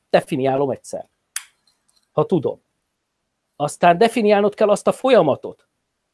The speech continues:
ami ellentmond mindennek, amit tapasztaltunk és a tudomány tud. Egy olyan teremtő folyamat, ami nem hagy maga után olyan ere-, egy-, egyértelmű nyomot,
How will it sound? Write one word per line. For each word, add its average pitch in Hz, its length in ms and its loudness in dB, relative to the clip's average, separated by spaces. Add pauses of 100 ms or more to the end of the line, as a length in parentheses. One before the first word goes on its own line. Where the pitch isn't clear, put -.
(140)
ami 190 240 -2
ellentmond 233 680 4
mindennek, 247 720 -4
amit 185 260 -2
tapasztaltunk 151 760 -2
és 151 160 -12
a 160 60 -4
tudomány 139 520 -4
tud. 127 200 -8 (200)
Egy 160 200 -2
olyan 254 320 2
teremtő 185 400 -2
folyamat, 185 520 -2
ami 185 300 0
nem 240 240 0
hagy 160 260 -2
maga 170 240 -2
után 160 360 0
olyan 170 220 0
ere-, 156 320 0
egy-, 170 240 -4
egyértelmű 160 640 -2
nyomot, 160 320 -4